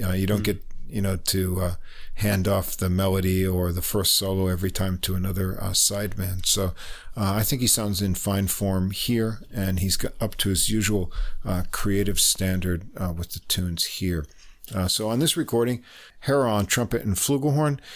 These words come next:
Speaker 1: He's a player where I can't always tell when he's playing one or the other 'cause he has a really <laughs> nice lyrical sound on both
Speaker 2: Mm.
Speaker 1: instruments.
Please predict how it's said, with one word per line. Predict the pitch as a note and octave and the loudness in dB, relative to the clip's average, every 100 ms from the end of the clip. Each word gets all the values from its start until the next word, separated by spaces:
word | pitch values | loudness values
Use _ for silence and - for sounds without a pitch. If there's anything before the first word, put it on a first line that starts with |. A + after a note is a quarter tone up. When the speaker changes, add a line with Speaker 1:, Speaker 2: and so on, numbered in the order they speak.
| - - | -18 -2
Speaker 1:
He's | A#3+ B3 | 2 2
a | E3 | 0
player | - E3+ E3+ D#3 A#2+ | 0 2 4 4 4
where | A#2+ B2+ | 4 4
I | B2+ | 2
can't | D#3+ D#3+ | 2 2
always | C3+ C#3+ C3 - | 4 4 4 2
tell | - C#3 C3+ | 2 4 4
when | A#2+ A2+ | 4 2
he's | G#2+ | 2
playing | - A#2+ A#2+ A2 G#2+ | 0 0 2 4 4
one | A#2 B2 | 2 2
or | G#2+ | 2
the | G2 G#2 | 4 4
other | A2 G#2+ E2+ | 4 2 2
'cause | - F#2+ | 0 2
he | A2 | 2
has | G#2+ A2+ G2+ - | 4 2 0 0
a | G#2 | 2
really | A2 A#2 - | 4 4 2
<laughs> | - | 2
nice | B2+ B2 - - | 2 4 2 2
lyrical | A#2+ G#2+ G#2+ | 2 2 2
sound | G2 - A2 G#2+ | 2 2 2 2
on | G2 F2+ | 2 2
both | G#2 G2+ B2 | 2 2 2
Speaker 2:
Mm. | G#2+ | 2
Speaker 1:
instruments. | G2+ - G3 E3+ D#3 - | 2 2 0 -4 -2 -4